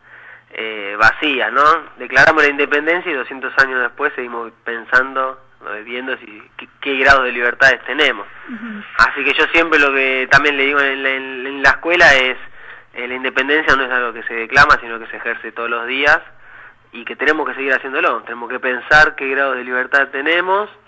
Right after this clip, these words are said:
Speaker 1: y cómo estamos hoy como país después de doscientos años que declaramos la independencia de España, eh, de qué poderes o de qué sectores seguimos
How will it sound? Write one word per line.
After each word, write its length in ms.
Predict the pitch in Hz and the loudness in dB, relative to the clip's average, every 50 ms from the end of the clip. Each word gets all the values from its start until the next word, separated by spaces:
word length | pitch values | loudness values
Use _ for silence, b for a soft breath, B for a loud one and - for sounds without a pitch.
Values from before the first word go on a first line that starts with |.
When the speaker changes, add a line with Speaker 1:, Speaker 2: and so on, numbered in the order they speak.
| B B B B B B _ | B B B B B B _
Speaker 1:
y 100 | - 120 | -16 -10
cómo 220 | - 139 135 139 160 | -8 -6 -4 -4 -2
estamos 360 | - - 139 139 131 120 - | 2 2 2 2 0 -4 -6
hoy 100 | 143 135 | -8 -8
como 200 | 139 131 127 120 | -6 -8 -8 -2
país 240 | - 123 127 147 147 | 0 2 2 2 0
después 300 | 135 - - 117 113 113 | -2 -4 -6 -8 -8 -8
de 60 | 113 | -8
doscientos 460 | 117 113 - - 135 127 123 - 123 - | -10 -12 -8 -8 -8 -8 -6 -8 -2 2
años 260 | 143 135 127 117 110 101 | 2 2 2 2 -4 -12
que 100 | - 107 | -14 -16
declaramos 420 | 104 - 110 110 117 123 120 123 | -14 -8 -4 0 0 2 2 0
la 60 | 120 | -2
independencia 520 | 120 120 113 107 120 120 123 127 127 127 123 | -4 -4 -6 -6 -6 -6 -6 -8 -4 -2 -2
de 80 | 123 | -2
España, 460 | 120 - - 147 147 147 147 156 165 180 190 - B B B B B B B B B B B B - | -4 0 4 4 4 4 4 4 4 4 4 4 B B B B B B B B B B B B -14
eh, 440 | - 117 113 110 107 104 104 107 113 | -12 -10 -10 -10 -12 -14 -14 -12 -10
de 100 | 117 123 | -10 -6
qué 140 | - 151 156 | -4 -4 -4
poderes 460 | 151 151 143 143 147 160 170 165 151 - - | -2 -2 0 2 2 2 0 0 -4 -6 -8
o 40 | 120 | -8
de 100 | 120 120 | -6 -6
qué 100 | 139 131 | -6 -6
sectores 400 | 135 131 120 - 143 151 151 - - | -6 -6 -4 -4 -2 -2 -4 -4 -6
seguimos 560 | 120 117 120 117 117 113 110 107 104 101 | -8 -8 -8 -8 -8 -8 -8 -10 -10 -14